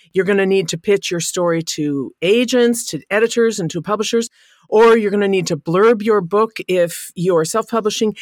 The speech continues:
and you're gonna need this short, pithy synopsis, even just to discuss your book in interviews, podcasts, at readings, and so forth. So get on that, writers. It's a very important skill to have.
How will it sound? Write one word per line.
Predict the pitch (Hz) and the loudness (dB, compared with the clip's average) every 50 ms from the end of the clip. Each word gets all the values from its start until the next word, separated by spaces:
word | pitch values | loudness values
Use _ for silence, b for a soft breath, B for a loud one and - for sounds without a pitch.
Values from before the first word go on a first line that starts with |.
| B B B B B B _ | B B B B B B _
and | 233 247 | 2 4
you're | 247 247 | 4 4
gonna | 277 311 330 320 | 4 4 4 6
need | 269 254 269 294 320 320 269 233 | 6 6 8 6 6 4 4 4
this | 226 208 190 175 - | 2 2 2 2 -2
short, | - - - - - 247 233 262 294 320 - _ _ _ | -4 -2 -4 -2 0 2 2 2 2 0 -2 _ _ _
pithy | - - 269 294 285 - 302 277 269 | -6 -2 -2 -2 0 2 2 2 2
synopsis, | 247 - - 233 220 220 233 254 277 - - - 165 139 170 170 - B B B 160 B _ | 2 0 0 0 0 2 2 0 0 -2 -4 -4 -4 -4 -4 -6 -10 B B B -20 B _
even | 240 269 285 294 320 294 | 2 2 4 4 4 4
just | 240 233 220 - - | 4 4 0 0 -4
to | 233 185 | -2 -2
discuss | 196 202 196 - - - - 208 226 262 - - - | -2 -2 -2 -2 -6 -4 -4 -2 -2 -2 -2 -2 -2
your | 240 180 | -4 -2
book | 170 185 175 170 - | -2 -4 -4 -2 -4
in | 156 143 | -4 -4
interviews, | 143 - 185 214 240 247 233 254 254 262 240 240 - | -4 -4 -2 0 0 2 2 2 2 0 0 -4 -8
podcasts, | - - 196 202 202 - - 220 220 214 220 226 - - - - - | -6 -4 -4 -4 -4 -4 -6 -4 -2 -2 -4 -4 -6 -8 -10 -8 -6
at | 175 165 - | -6 -6 -6
readings, | 165 175 202 208 202 208 202 196 196 - | -4 -4 -2 -2 -2 0 -2 -2 -4 -4
and | - 180 175 175 | -6 -6 -6 -6
so | 170 - 190 190 | -4 -4 -4 -4
forth. | 180 - 175 147 143 - B B B B B B B | -4 -4 -4 -4 -4 -6 B B B B B B B
So | B - - - 233 220 226 214 - - | B -8 -2 2 4 4 4 2 0 -8
get | 147 - 226 240 254 | -4 -2 0 2 2
on | 240 240 226 196 | 2 2 2 2
that, | 170 156 - - | 0 -2 -4 -6
writers. | 156 151 151 143 147 143 - 165 | -6 -4 -4 -4 -4 -6 -6 -8
It's | 147 - - | -10 -8 -8
a | 156 | -10
very | 139 139 - - - 208 208 208 208 208 | -10 -10 -10 -2 0 0 2 2 2 0
important | 196 170 - 151 120 160 | 0 -2 -6 -8 -8 -8
skill | - - 165 151 139 | -8 -6 -6 -6 -6
to | 135 143 | -8 -10
have. | 131 143 131 101 - - - - | -10 -10 -10 -12 -12 -14 -18 -20